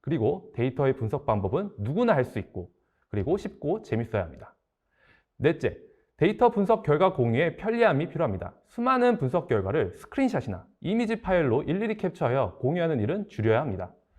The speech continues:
리포트 안에서 필터나 변수 변경을 통한 데이터 탐색이 가능해야 합니다.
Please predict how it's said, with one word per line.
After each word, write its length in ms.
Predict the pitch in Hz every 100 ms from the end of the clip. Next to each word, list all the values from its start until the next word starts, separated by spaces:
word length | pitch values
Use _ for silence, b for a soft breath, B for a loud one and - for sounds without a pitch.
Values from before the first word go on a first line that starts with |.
| b b b
리포트 380 | 143 147 226 214
안에서 480 | 139 104 123 85 -
필터나 580 | 233 233 208 143 233 -
변수 320 | 123 143 170
변경을 360 | 127 110 120 117
통한 360 | 107 147 85
데이터 420 | - 139 - 175 170
탐색이 540 | 160 143 104 143 190
가능해야 440 | - 101 104 104
합니다. 360 | 120 123 85 -